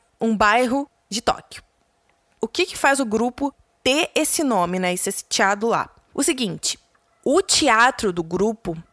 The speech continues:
tá nessa região, tá no prédio de lojas Dom Quixote. Você vai falar pra mim assim, "Giovana, mas teatro? O grupo tem teatro?" Então, esse é o primeiro ponto. O produtor e criador do grupo, que é o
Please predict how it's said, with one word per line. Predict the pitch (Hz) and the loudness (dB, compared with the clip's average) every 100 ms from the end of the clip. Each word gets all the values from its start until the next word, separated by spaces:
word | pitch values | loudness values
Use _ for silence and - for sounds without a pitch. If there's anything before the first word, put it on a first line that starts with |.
| _ _ | _ _
tá | - 226 247 - - - | 0 4 2 0 -12 -6
nessa | 240 247 247 | 0 2 2
região, | 254 262 247 277 175 165 - | 2 2 2 2 2 -2 -4
tá | 214 202 | 0 0
no | 214 | 0
prédio | - 202 196 196 190 196 190 | 2 4 4 0 0 0 0
de | 180 | 0
lojas | 220 185 196 233 240 | 2 4 4 0 -2
Dom | 202 208 233 277 _ | -2 0 0 -4 _
Quixote. | - 269 - 180 - - - _ _ _ _ _ _ _ | -8 -4 0 -2 -2 -8 -12 _ _ _ _ _ _ _
Você | 220 247 | -4 0
vai | 247 | 0
falar | 262 247 | 2 0
pra | 262 | -2
mim | 262 | -4
assim, | 269 226 | -4 -4
"Giovana, | 208 285 294 | -4 -4 -4
mas | 233 - | -4 -6
teatro? | - 190 - - - 196 | -4 -4 -2 -4 -4 -4
O | |
grupo | 175 202 | -4 -4
tem | 214 220 | -6 -6
teatro?" | - 175 196 - - - - | -2 0 0 -2 -6 -6 -6
Então, | 302 - - - _ | -2 0 -2 -6 _
esse | 196 240 | 0 2
é | 294 | 0
o | |
primeiro | - 269 277 359 | 0 0 2 2
ponto. | - 170 131 - - - _ _ _ | 0 -2 -4 -14 -20 -20 _ _ _
O | - 330 | 0 0
produtor | 370 - 247 214 254 - 196 180 196 _ - | 0 0 0 0 -4 0 2 2 -2 _ -10
e | 202 | -8
criador | 233 233 240 214 254 | -2 0 2 2 2
do | 247 | 0
grupo, | 185 170 165 196 226 _ _ - | -2 0 -2 -4 -6 _ _ -10
que | 226 214 | -4 2
é | 208 202 | 2 4
o | 190 190 185 180 175 | 2 2 0 0 -4